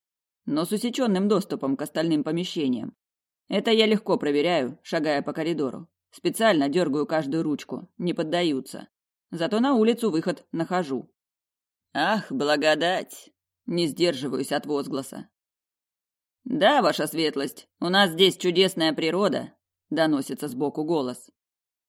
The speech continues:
Присматриваюсь, под деревом стоит маг, Дмитрий, кажется. Предпочитаю не вступать в разговор, я как бы не отошёл после вчерашнего.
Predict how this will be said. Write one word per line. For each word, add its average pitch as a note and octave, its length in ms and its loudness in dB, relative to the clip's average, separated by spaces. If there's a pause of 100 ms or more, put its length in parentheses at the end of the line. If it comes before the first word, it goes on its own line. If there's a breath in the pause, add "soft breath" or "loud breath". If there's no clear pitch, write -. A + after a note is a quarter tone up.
(180)
Присматриваюсь, D#3+ 920 -2
под D3 180 -2
деревом E3 360 2
стоит D#3 360 -2
маг, D#3+ 400 -4 (180)
Дмитрий, D#3 480 2
кажется. C#3 560 -8 (540)
Предпочитаю D#3+ 720 2
не D#3+ 80 0
вступать D3+ 420 -4
в C3 40 -6
разговор, C3+ 520 -2 (240)
я E3 300 4
как D3 180 0
бы C#3+ 300 0
не E3 160 0
отошёл D#3+ 420 -4
после C#3 240 -6
вчерашнего. - 640 -6